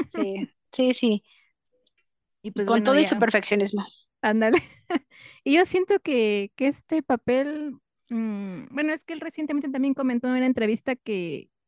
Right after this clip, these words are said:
Speaker 2: que la empresa le dijo que podía descansar y que no tenía que grabar Wonderful World,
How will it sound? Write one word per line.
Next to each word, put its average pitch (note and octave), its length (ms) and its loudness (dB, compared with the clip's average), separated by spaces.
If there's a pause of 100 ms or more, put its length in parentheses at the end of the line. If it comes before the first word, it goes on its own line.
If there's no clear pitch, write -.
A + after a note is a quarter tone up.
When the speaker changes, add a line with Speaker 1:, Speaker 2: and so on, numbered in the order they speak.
(340)
Speaker 2:
que G#3 120 0
la G#3 100 2
empresa A3 400 0
le A3 120 -2
dijo A3 260 -2
que G3+ 120 -8
podía F3+ 300 -4
descansar F#3+ 540 -4
y F#3 60 -6
que F#3+ 120 -6
no E3+ 120 -6
tenía D3+ 260 -4
que D#3+ 100 -4
grabar D3+ 360 -4
Wonderful F3+ 420 0
World, A#3+ 200 4